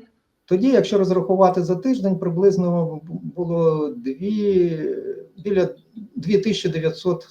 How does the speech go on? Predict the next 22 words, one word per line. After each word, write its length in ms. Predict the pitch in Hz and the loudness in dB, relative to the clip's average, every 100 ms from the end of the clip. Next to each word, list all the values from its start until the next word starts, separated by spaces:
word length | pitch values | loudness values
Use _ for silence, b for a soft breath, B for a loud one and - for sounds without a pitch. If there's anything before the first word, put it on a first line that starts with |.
| - | -10
на, 180 | 151 147 | -6 -4
на 120 | 156 | -4
тиждень. 400 | 156 110 98 - _ _ _ _ _ - B B B B B _ 196 | -2 -4 -4 -12 _ _ _ _ _ -20 B B B B B _ 0
Е, 320 | 160 160 - - - - _ - 139 - 160 - - - | 2 4 2 -2 -8 -16 _ -10 -10 -10 -12 -12 -20 -4
і 100 | 185 | 2
знову 300 | 196 247 202 | 6 8 8
таки, 260 | 170 165 160 | 8 2 4
коли 220 | 196 247 | 6 8
ми 140 | 254 | 8
порівнюємо 580 | - 202 214 202 196 185 | 8 6 6 4 4 2
абсолютні 540 | 180 196 190 185 185 | 2 2 4 4 2
числа, 420 | 170 262 262 - 185 | -2 0 0 2 0
це 380 | - 196 190 | 4 4 4
слід 380 | - - 202 196 | 2 -4 -4 -2
враховувати 1040 | 170 165 165 190 180 170 165 165 156 147 135 | 0 0 0 2 2 2 0 -2 -2 -2 -4
чисельність 540 | - - 156 127 120 | -10 -2 0 0 -4
населення. 380 | 117 - - - - _ _ _ _ _ b _ _ _ _ - _ _ _ _ _ _ | -8 -8 -12 -14 -20 _ _ _ _ _ b _ _ _ _ -20 _ _ _ _ _ _
Краще 380 | - 208 240 - | 0 2 4 4
рахувати, 520 | 196 170 180 196 196 | 2 4 6 6 6
наприклад, 540 | 165 156 165 160 160 160 | 2 0 0 2 0 2
до 200 | 175 165 | 2 4
осіб, 440 | 151 - 175 165 | 2 0 -2 -2